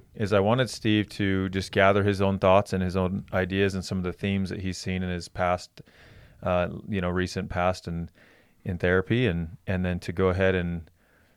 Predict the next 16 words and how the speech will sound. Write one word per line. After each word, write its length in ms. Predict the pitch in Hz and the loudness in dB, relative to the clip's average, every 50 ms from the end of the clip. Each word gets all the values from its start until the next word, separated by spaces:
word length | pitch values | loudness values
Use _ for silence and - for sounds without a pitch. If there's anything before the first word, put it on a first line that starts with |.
| _ _ | _ _
he's 180 | - 113 107 104 | -2 -2 2 2
gonna 140 | 117 107 104 | 4 4 4
introduce 440 | 101 98 95 85 95 101 98 - | 4 2 2 2 2 0 2 4
it. 60 | 123 117 | 4 4
And 100 | 104 98 | 6 6
I, 120 | 98 110 113 113 | 6 4 4 4
I, 340 | 90 95 110 113 101 95 95 - _ _ - | 2 2 2 4 2 0 -2 -8 _ _ -2
I 120 | - 95 107 | 2 4 4
actually 320 | 101 98 - - 107 95 | 4 2 2 -2 -4 -4
don't 420 | 87 82 92 95 95 98 101 98 95 | -2 0 2 2 2 2 0 0 0
know 180 | 101 113 123 | 2 4 4
what 240 | 104 87 90 90 87 | 4 2 0 -2 -2
it's 140 | 87 - - | -4 -6 -8
going 240 | - 90 90 90 87 | -6 -4 -4 -4 -4
to 100 | - 92 | -4 -2
be. 300 | 90 90 90 98 113 | 0 0 0 0 -2